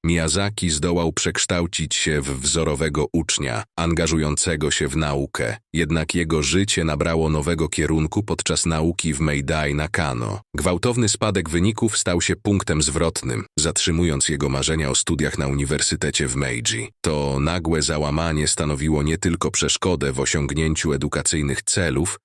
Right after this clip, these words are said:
ale również rzucało światło na jego wewnętrzne walki i frustracje.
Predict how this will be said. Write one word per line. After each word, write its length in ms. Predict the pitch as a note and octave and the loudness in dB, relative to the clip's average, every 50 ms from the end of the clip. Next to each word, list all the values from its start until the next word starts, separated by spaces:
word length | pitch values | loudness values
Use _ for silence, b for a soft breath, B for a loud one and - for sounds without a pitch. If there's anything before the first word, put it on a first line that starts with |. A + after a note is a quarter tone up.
| _ - | _ -4
ale 220 | D#2 E2 D#2 F2+ | -2 0 2 2
również 380 | F2+ F#2 F2+ E2+ F#2 F2 D#2+ D2 | 2 2 2 2 2 2 2 2
rzucało 500 | C#2+ C#2+ D2+ D2+ - F#2 D#2+ D2+ C#2 C2 | 0 0 0 0 0 0 2 0 0 0
światło 520 | - - - F#2 F2+ F2 - F2+ F2+ F2 | 0 0 0 0 0 0 0 0 2 2
na 120 | D#2+ C#2+ C#2+ | 2 2 0
jego 240 | C#2+ C#2+ C#2+ D2 | 0 0 0 0
wewnętrzne 680 | C2 D2+ D2+ C2 C#2 E2 E2 E2 D#2+ - - D#2+ D2 C2+ | 0 0 -2 0 0 0 0 2 0 0 0 0 0 0
walki 580 | C#2+ D#2+ D#2 D2 C2 - - - C#2 C#2 - - - | 0 0 0 0 -2 -4 -4 -4 -4 -6 -6 -4 -2
i 100 | E2+ D#2+ | -2 -2
frustracje. 840 | - - - D#2+ - - - - C#2+ A#1+ - - - - - - | 0 0 0 0 0 0 0 0 -2 0 -2 -2 -2 -2 -6 -8